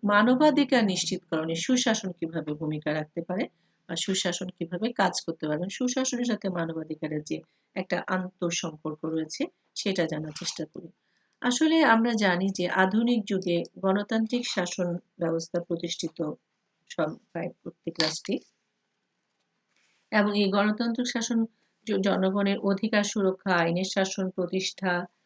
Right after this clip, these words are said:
আম, বিচার বিভাগের স্বাধীনতা প্রভৃতি বিষয়ের প্রতি অত-, অত্যাধিক গুরুত্ব আরোপ করা হয়। কারণ এগুলো গণতন্ত্রকে সার্থক ও অর্থবহ করে তোলে। বিভিন্ন সময়ে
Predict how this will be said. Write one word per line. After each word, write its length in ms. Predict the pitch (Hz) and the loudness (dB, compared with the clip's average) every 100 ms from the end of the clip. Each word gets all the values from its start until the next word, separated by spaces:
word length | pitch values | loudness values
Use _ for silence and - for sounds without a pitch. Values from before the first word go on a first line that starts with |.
| _ _ _ - | _ _ _ -2
আম, 320 | - 165 160 | 0 0 -2
বিচার 480 | - 208 202 208 196 | -2 -2 2 4 4
বিভাগের 360 | 190 190 185 180 | 2 0 -2 -2
স্বাধীনতা 540 | - 165 180 180 190 | 0 0 0 0 -2
প্রভৃতি 460 | 190 226 247 247 240 | 0 2 2 2 0
বিষয়ের 340 | 185 - 180 | -2 -4 -6
প্রতি 280 | 175 175 175 | -6 -6 -4
অত-, 200 | 190 196 _ _ - | -2 -4 _ _ -6
অত্যাধিক 680 | 214 - - 262 254 262 247 _ 190 | -6 -6 2 2 4 2 2 _ 0
গুরুত্ব 360 | 175 170 165 | 0 0 -2
আরোপ 240 | 156 151 - | -2 -2 -4
করা 220 | 147 - - | -4 -4 -10
হয়। 120 | - _ _ _ _ _ _ _ _ _ _ _ _ _ _ 269 | -18 _ _ _ _ _ _ _ _ _ _ _ _ _ _ 8
কারণ 280 | 262 285 254 | 8 8 4
এগুলো 400 | 226 240 262 285 | 4 4 6 4
গণতন্ত্রকে 680 | 208 196 202 247 247 277 320 | 6 4 6 6 6 4 0
সার্থক 600 | - 202 180 - 220 - | 2 0 0 -4 -10 0
ও 40 | 175 | 2
অর্থবহ 560 | 151 - 165 165 165 | 2 0 -4 -4 -6
করে 240 | 160 151 151 | -2 -2 -2
তোলে। 280 | 151 - 202 | -6 -8 -2
বিভিন্ন 400 | 220 254 285 311 | 2 4 6 4
সময়ে 440 | - 180 156 160 | 2 0 -2 -6